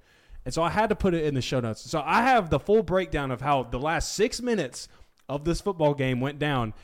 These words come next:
and I, it's just, uh, it's some of the most unreal stuff you'll ever hear. So Colorado State throws an interception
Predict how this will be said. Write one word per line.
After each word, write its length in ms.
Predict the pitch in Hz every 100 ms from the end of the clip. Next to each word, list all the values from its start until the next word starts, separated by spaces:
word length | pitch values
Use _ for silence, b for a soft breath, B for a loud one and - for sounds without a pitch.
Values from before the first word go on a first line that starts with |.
| b b -
and 320 | 139 127 117 -
I, 120 | 127 104 -
it's 220 | 147 143
just, 180 | 165 139 -
uh, 80 | 143
it's 120 | 135
some 140 | - 170
of 60 |
the 40 | 147
most 200 | 131 127
unreal 240 | 131 135
stuff 400 | 120 131 107 - -
you'll 200 | 123 123
ever 160 | 113
hear. 200 | 110 85 _ - - - _ _ _
So 160 | - 135
Colorado 480 | - 190 240 220 196
State 400 | - 190 143 139
throws 180 | 143
an 60 | 135
interception 760 | 131 160 165 151 123 123 113